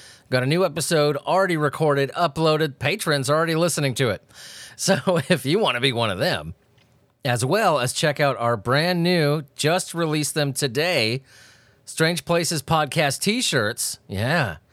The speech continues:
Click the link in whatever description this is. Copy, paste, just, you know, put it in your web browser, click it or whatever you gotta do. You guys know what to do. And you can see the Strange Places Podcast t-shirts as well. Uh, go on asylum eight seventeen dot com.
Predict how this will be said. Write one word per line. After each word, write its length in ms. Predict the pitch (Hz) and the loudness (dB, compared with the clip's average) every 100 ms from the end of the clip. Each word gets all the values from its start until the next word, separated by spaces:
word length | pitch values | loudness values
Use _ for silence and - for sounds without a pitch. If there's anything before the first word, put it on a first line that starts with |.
| _ - - - _ | _ -20 -20 -20 _
Click 300 | - 180 185 | -2 0 0
the 100 | 165 | 0
link 320 | 143 151 190 175 | 2 2 0 0
in 80 | |
whatever 340 | 135 135 170 160 | 0 2 2 2
description 680 | 127 - - 190 - 160 139 | 0 -2 0 -2 0 0 2
this 200 | 131 143 | 0 0
is. 280 | 139 175 | 0 0
Copy, 320 | - 156 170 117 | 0 -2 0 -4
paste, 360 | 147 170 175 | -2 -2 -2
just, 240 | 135 151 135 | -2 -2 -2
you 80 | |
know, 160 | 143 175 | 0 0
put 260 | 143 156 165 | -2 -2 -2
it 120 | 170 | -2
in 80 | 160 | -2
your 120 | 135 | 0
web 200 | 170 135 | 2 2
browser, 380 | 147 175 156 123 | 2 2 -2 -2
click 260 | 190 185 | -2 0
it 80 | 180 | 0
or 80 | 165 | 0
whatever 240 | 123 127 | 2 0
you 100 | 98 | 0
gotta 220 | 107 107 | -2 -2
do. 80 | 104 | -4
You 180 | - 269 | -6 -2
guys 240 | 220 117 | 0 -2
know 140 | 107 95 | -4 -8
what 80 | 80 | -8
to 80 | - | -14
do. 120 | - _ - - - _ _ _ - | -18 _ -20 -20 -20 _ _ _ -4
And 120 | 147 | 0
you 80 | 156 | 0
can 60 | 156 | 0
see 140 | 160 | 0
the 80 | 139 | 0
Strange 320 | - 185 135 | 2 0 0
Places 380 | 170 160 151 131 | 0 0 -2 -2
Podcast 580 | 147 135 107 139 123 - | 0 0 2 0 0 0
t-shirts 480 | 196 185 143 127 | 0 0 0 0
as 100 | 139 | -2
well. 400 | 131 196 175 175 _ _ _ _ _ - | 0 2 2 0 _ _ _ _ _ -4
Uh, 140 | 151 143 | 0 2
go 180 | 170 196 | 2 2
on 180 | 175 | 0
asylum 540 | 135 139 - 185 190 180 | 0 0 2 2 2 0
eight 140 | 170 | 0
seventeen 440 | 180 160 147 160 143 | 0 0 0 0 2
dot 220 | 127 131 | 0 0
com. 320 | 139 104 123 | -2 0 -2